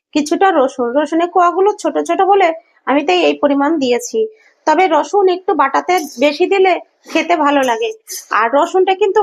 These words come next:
প্রথম থেকেই দেওয়া যাবে না, তাহলে রসুনের সেন্টটা কিন্তু ভালো থাকবে না, উড়ে যাবে। এই জন্য শাকটা ওরকম দুই তিন মিনিট সেদ্ধ করে নিয়ে তারপরে রসুনটা দিতে হবে। দিয়ে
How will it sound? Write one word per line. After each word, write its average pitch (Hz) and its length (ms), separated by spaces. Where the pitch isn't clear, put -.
প্রথম 320 320
থেকেই 381 340
দেওয়া 311 180
যাবে 277 260
না, 262 180
তাহলে 311 240
রসুনের 359 520
সেন্টটা 359 340
কিন্তু 392 300
ভালো 294 220
থাকবে 269 300
না, 214 120
উড়ে 359 280
যাবে। 247 280
এই 294 140
জন্য 370 160
শাকটা 349 460
ওরকম 330 400
দুই 320 160
তিন 359 240
মিনিট 403 240
সেদ্ধ 277 300
করে 381 240
নিয়ে 359 320
তারপরে 294 500
রসুনটা 302 500
দিতে 294 240
হবে। 226 320
দিয়ে 320 220